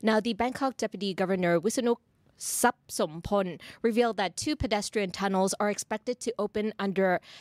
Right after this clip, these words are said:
Na Prat Lan Road in early January of next year. Waiting areas have been built, as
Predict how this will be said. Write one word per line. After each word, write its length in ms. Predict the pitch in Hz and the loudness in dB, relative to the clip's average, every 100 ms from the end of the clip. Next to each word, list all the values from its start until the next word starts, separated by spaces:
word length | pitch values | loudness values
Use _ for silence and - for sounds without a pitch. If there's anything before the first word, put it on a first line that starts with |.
| - | -2
Na 340 | 226 277 277 240 | 2 4 2 -2
Prat 380 | - 233 208 | -4 -4 -2
Lan 400 | 233 214 185 165 | 0 0 0 -2
Road 340 | 165 175 190 254 | 0 2 4 4
in 280 | - 180 - | 0 -2 -2
early 360 | 185 180 175 175 | 0 2 4 2
January 680 | 185 175 165 165 151 156 | 2 2 4 4 2 2
of 100 | - | 0
next 360 | 165 170 - - | -2 -4 -2 0
year. 240 | 175 123 - - - | 2 0 -6 -20 0
Waiting 340 | 240 285 330 233 | 2 2 0 0
areas 340 | 233 226 220 | 4 4 2
have 120 | 226 | -2
been 160 | 190 185 | 0 0
built, 360 | 160 196 240 - - _ _ _ | 2 2 0 -4 -14 _ _ _
as 300 | 214 196 180 | -2 0 -2